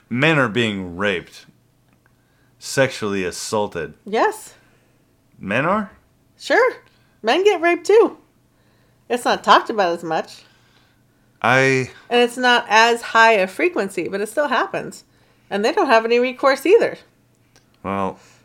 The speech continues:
Speaker 1: I guess, yeah, silly me for assuming that men did not get raped. But I guess my ignorance is showing through. Um,
Speaker 2: I mean, I think it's a great point. A lot of people don't think about men being raped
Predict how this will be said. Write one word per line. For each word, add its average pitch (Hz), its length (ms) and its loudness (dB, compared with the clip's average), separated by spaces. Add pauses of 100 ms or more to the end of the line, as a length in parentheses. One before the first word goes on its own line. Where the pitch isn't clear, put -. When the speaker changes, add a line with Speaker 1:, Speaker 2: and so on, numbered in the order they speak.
(280)
Speaker 1:
I 101 100 -4
guess, 107 340 -4
yeah, 78 200 -4
silly 127 360 -4
me 110 280 -2
for 98 180 -10
assuming 90 340 -8
that 82 100 -12
men 85 340 -12
did 76 180 -14
not 78 280 -12
get - 220 -20
raped. 69 360 -20 (920)
But 90 360 -4 (120)
I 95 100 -2
guess 98 440 -6 (720)
my 101 140 -2
ignorance 87 640 -8 (640)
is 90 140 -12
showing 82 340 -8
through. 78 360 -14
Um, 82 520 -6 (1300)
Speaker 2:
I 240 60 -6
mean, 262 80 0
I 277 80 0
think 294 160 -4
it's 285 120 -10
a 262 40 -8
great 254 260 2
point. 269 240 -2
A 185 60 -2
lot 208 200 4
of 233 80 -4
people 233 200 -4
don't 220 240 -2
think 233 140 -6
about 190 240 -2
men 185 220 -6
being 185 300 -6
raped 170 260 -4